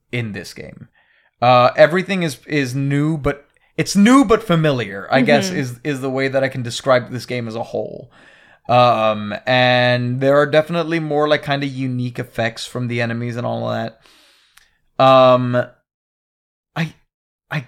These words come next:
Speaker 1: guess it's time to, let's move into story real quick,
Speaker 2: Okay.
Speaker 1: and then we'll touch on what I, what I, I've been waiting to get at.
Speaker 2: Okay.
Speaker 1: So, how have you found the story, Hannah? How, how have you been enjoying it?
Speaker 2: I found it cute. I like,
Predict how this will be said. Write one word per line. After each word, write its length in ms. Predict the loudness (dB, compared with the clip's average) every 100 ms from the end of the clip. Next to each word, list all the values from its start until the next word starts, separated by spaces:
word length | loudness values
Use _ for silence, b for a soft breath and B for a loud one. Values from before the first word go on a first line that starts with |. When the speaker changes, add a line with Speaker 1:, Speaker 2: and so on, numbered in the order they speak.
| -2
Speaker 1:
guess 260 | -2 -2
it's 240 | -10 -14 -6
time 420 | -2 0 0 -4
to, 320 | -6 -4 -4 -4
let's 220 | -8 -8
move 160 | -10
into 180 | -10 -10
story 480 | -12 -6 -6 -4 -8
real 200 | -10 -6
quick, 140 | -4 -2
Speaker 2:
Okay. 160 | 0
Speaker 1:
and 140 | 2 2
then 140 | 2
we'll 100 | 0
touch 380 | 2 2 2 -4
on 320 | 0 0 0 -2
what 160 | 0
I, 240 | 0 -2 -8 -16 _
what 240 | -8 -4 -2
I, 100 | -4 -8 -12 -2
I've 200 | 0 0
been 180 | -4 -4
waiting 320 | -4 -6 -10
to 100 | -10
get 220 | -10 -10
at. 220 | -10 -2
Speaker 2:
Okay. 500 | 0 2 4 4 2 0
Speaker 1:
So, 460 | 6 6 6 2 _
how 320 | -2 4 4
have 180 | 4 0
you 200 | -6 -6
found 320 | 2 2 2
the 60 | -2
story, 460 | -6 -4 -2 -4 -6
Hannah? 420 | -6 -6 -6 -2
How, 880 | 2 2 2 0 -4 -4 -6 -10 -16 _ -4
how 140 | 4
have 120 | 4 4
you 60 |
been 140 | -2 -2
enjoying 380 | -4 -4 -6 -10
it? 180 | -16 -18 -2
Speaker 2:
I 120 | 0
found 240 | 4 4 6
it 200 | 4 2
cute. 540 | 2 4 6 4 2
I 200 | 2 2
like, 540 | 4 4 4 2 -4